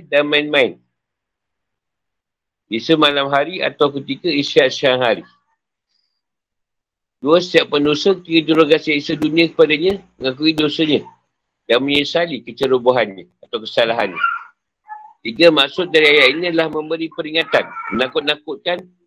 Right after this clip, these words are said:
dan mengambil pelajaran terhadap apa yang menimpa umat-umat sebelumnya. Sehingga ketakutan bahawa mereka untuk memperbaiki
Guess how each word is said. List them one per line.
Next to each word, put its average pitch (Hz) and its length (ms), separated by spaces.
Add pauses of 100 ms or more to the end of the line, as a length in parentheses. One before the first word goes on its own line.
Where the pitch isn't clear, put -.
(400)
dan 110 160
mengambil 147 320
pelajaran 147 480
terhadap 139 400
apa 185 160
yang 143 240
menimpa 147 320
umat-umat 139 400
sebelumnya. 135 480 (560)
Sehingga 127 240
ketakutan 143 560
bahawa 147 240
mereka 143 400
untuk 139 280
memperbaiki 139 760